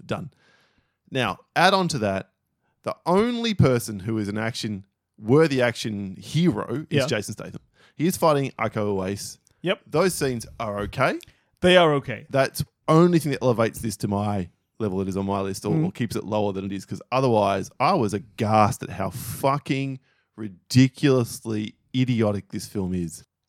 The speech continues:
Speaker 1: And the fact they keep trying, and they got another hundred million dollars, Wayne.
Speaker 2: Look, all power to Sly for still being in the game and all that sort of shit, but God knows what the idea was here, because can we, is it,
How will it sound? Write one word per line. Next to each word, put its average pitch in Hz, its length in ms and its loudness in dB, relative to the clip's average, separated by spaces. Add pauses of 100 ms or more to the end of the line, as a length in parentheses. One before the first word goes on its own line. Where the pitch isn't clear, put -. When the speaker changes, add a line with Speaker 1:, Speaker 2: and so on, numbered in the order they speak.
(120)
Speaker 1:
And 120 320 -2
the 120 60 -4
fact 135 260 0
they 123 80 -4 (120)
keep 156 260 -2
trying, 131 260 -4
and 175 120 2
they 185 60 2
got 202 240 2
another 220 440 6
hundred 254 580 2
million 233 560 2
dollars, 277 460 4
Wayne. 107 380 -4 (220)
Speaker 2:
Look, 202 320 0 (160)
all 320 240 0
power 170 320 4
to 156 160 -4
Sly 127 320 -4
for 123 160 -8 (140)
still 139 280 -2
being 127 200 0
in 120 100 -2
the 120 80 -4
game 120 260 -2
and 117 80 0
all 123 100 0
that 127 120 -2
sort 135 160 -2
of 127 60 -6
shit, 190 260 -2
but 143 140 -2
God 226 200 0
knows 226 280 2
what 147 280 -2
the 143 120 -2
idea 131 380 -2
was 120 260 -2
here, 113 180 -6
because 123 320 -6 (180)
can - 140 2
we, 415 220 -6
is 196 160 0
it, 302 120 -8